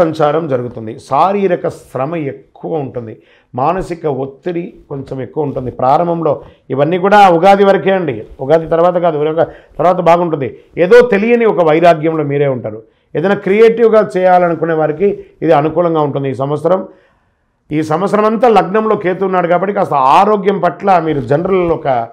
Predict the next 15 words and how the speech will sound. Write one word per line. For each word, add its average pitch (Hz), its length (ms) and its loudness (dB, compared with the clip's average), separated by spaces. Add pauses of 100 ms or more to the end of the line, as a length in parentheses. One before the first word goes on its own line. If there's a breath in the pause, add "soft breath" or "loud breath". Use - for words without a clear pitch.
టెస్ట్ 165 380 -4
చేసుకుంటే 165 580 0
మంచిది 143 360 -6
అని 135 100 -6
కూడా 139 120 -6
చెప్తుంది. 135 420 -4 (880 soft breath)
సప్తమ 226 340 2
రాహు 202 300 6
కారణంగా 165 400 -2
సామాజిక 185 680 0
మాధ్యమాల్లో 160 600 0 (360 loud breath)
ఎక్కువ 147 240 -2
అవకాశాలు 165 540 2
రావడం 143 320 -2
ఉంటుంది. 135 360 -6